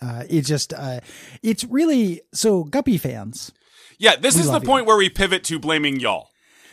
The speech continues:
Speaker 1: Yes, we love you. Uh,
Speaker 2: Yeah.
Speaker 1: it's incredibly hard to tell.
Speaker 2: <laughs>
Speaker 1: Enough of you pay a lot of attention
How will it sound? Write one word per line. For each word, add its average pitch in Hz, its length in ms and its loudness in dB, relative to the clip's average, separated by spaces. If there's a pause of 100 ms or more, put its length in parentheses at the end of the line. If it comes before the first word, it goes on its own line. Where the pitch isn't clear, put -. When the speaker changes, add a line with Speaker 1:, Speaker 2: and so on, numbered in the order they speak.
(120)
Speaker 1:
Yes, - 360 -2
we 220 200 2
love 180 220 2
you. 131 160 -4 (420)
Uh, 190 80 -2
Speaker 2:
Yeah. 127 140 2 (120)
Speaker 1:
it's 233 160 0
incredibly 262 760 0
hard 185 440 0
to 180 100 2
tell. 156 680 0
Speaker 2:
<laughs> 330 60 -14
Speaker 1:
Enough 220 280 2
of 320 120 2
you 269 360 4
pay 202 260 2
a 190 100 0
lot 156 300 0
of 156 80 0
attention 151 560 -2